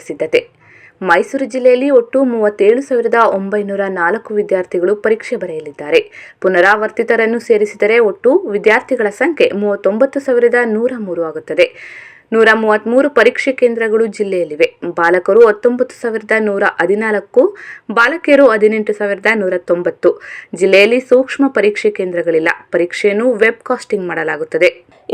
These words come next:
ಎಲ್ಲ ಪರೀಕ್ಷಾ ಕೇಂದ್ರಗಳ ವೆಬ್ ಕಾಸ್ಟಿಂಗ್ ಅನ್ನು ಅಧಿಕಾರಿಗಳು ಗಮನಿಸಲಿದ್ದಾರೆ. ಇಪ್ಪತ್ತೊಂದು ನೋಡಲ್ ಅಧಿಕಾರಿಗಳು ಮೈಸೂರು ಜಿಲ್ಲಾಧಿಕಾರಿ ಕಚೇರಿಯಲ್ಲಿ ವೀಕ್ಷಣೆ ಮಾಡಲಿದ್ದಾರೆ.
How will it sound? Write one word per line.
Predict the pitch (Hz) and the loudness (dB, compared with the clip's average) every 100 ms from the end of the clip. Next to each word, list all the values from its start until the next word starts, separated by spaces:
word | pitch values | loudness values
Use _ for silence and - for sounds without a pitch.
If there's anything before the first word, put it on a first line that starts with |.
| 226 | 4
ಎಲ್ಲ | 240 294 277 | 4 2 2
ಪರೀಕ್ಷಾ | 240 269 - 285 | 0 0 -2 2
ಕೇಂದ್ರಗಳ | 277 254 240 233 233 214 | 4 4 4 4 4 2
ವೆಬ್ | 214 - | 0 0
ಕಾಸ್ಟಿಂಗ್ | 214 208 202 190 | -2 0 2 2
ಅನ್ನು | 185 208 226 | 4 4 6
ಅಧಿಕಾರಿಗಳು | 180 202 - 247 185 180 220 233 | 4 0 -2 0 2 2 2 0
ಗಮನಿಸಲಿದ್ದಾರೆ. | 233 233 - 156 143 156 165 - - - - | 0 -2 -6 -8 0 2 4 2 -4 -6 -2
ಇಪ್ಪತ್ತೊಂದು | - 135 - 196 233 254 220 | 0 2 4 2 2 0 2
ನೋಡಲ್ | 214 247 240 | 2 2 2
ಅಧಿಕಾರಿಗಳು | 214 208 202 196 185 220 214 | 0 0 0 2 4 4 4
ಮೈಸೂರು | 190 202 247 240 196 | 0 0 0 0 0
ಜಿಲ್ಲಾಧಿಕಾರಿ | 185 185 180 180 180 180 185 | 0 0 -2 0 2 2 0
ಕಚೇರಿಯಲ್ಲಿ | 180 175 185 262 175 170 180 | 0 2 6 4 2 -4 -4
ವೀಕ್ಷಣೆ | 269 - 262 208 | -4 -2 -4 -4
ಮಾಡಲಿದ್ದಾರೆ. | 165 156 156 - 160 165 | -8 -12 -8 -2 2 2